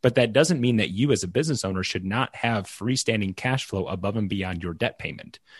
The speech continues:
If there's not, then you go through a debt restructuring. Then you look at, "Okay, maybe I can't pay this practice off in five years. I need to pay it off in seven years or ten years." And you extend the note. Yes, the cost of that note might be a little bit more,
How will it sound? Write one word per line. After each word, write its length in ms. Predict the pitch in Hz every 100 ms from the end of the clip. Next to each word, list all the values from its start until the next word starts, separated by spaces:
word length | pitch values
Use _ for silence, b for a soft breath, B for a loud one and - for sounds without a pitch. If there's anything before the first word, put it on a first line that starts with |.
| B
If 160 | 104 -
there's 220 | 98 85
not, 380 | 104 147 127 90
then 160 | 107
you 100 | 110
go 140 | 104 98
through 180 | - 98
a 20 |
debt 200 | 98 -
restructuring. 600 | 90 - 110 - 62 87
Then 140 | 104
you 120 | 123
look 200 | 107 104
at, 120 | 101 101
"Okay, 280 | - 90 - B B 117
maybe 160 | 147
I 60 | 151
can't 240 | - 117
pay 140 | - 117
this 120 | 107
practice 400 | - 113 98 -
off 160 | 107
in 80 | 85
five 340 | 85 113 127 80
years. 380 | - - - - b b -
I 120 | 113
need 100 | 123
to 60 | 107
pay 160 | -
it 80 | 101
off 180 | 98 -
in 80 | 90
seven 320 | 113 104 78
years 320 | 57 - - -
or 140 | 101
ten 260 | - 113 95
years." 240 | 65 -
And 140 | 104 98
you 80 |
extend 520 | 95 - - 117 113 98
the 40 |
note. 240 | 104 107 98
Yes, 280 | 98 123
the 100 | -
cost 340 | - - 120 -
of 80 | 107
that 200 | 95 67
note 220 | 127 -
might 200 | 101 95
be 80 | 98
a 40 |
little 140 | 95
bit 160 | 87 -
more, 400 | 127 80 71 64